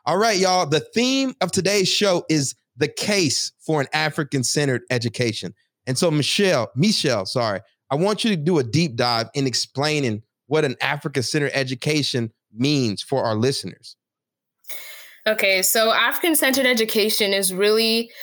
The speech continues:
Speaker 2: putting the identity of who you are, basically African, and putting that at the center of your education.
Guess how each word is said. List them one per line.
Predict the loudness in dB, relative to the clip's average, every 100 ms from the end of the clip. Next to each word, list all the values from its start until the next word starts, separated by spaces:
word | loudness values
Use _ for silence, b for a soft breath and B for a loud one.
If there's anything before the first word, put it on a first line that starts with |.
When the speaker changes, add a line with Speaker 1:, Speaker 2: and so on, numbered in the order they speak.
| B B 0
Speaker 2:
putting | 2 4 2 -2 -2
the | 0 2
identity | 2 2 2 2 2 2
of | 2 0
who | -2 0
you | 2
are, | 2 2 0
basically | 0 0 0 -2 -2 0
African, | 0 -2 -4 -2 -2
and | -2 -6 -2
putting | 0 2
that | 0 0
at |
the | 0
center | 0 0 0
of | 0
your | 0
education. | 0 -2 -2 -2 -2 -2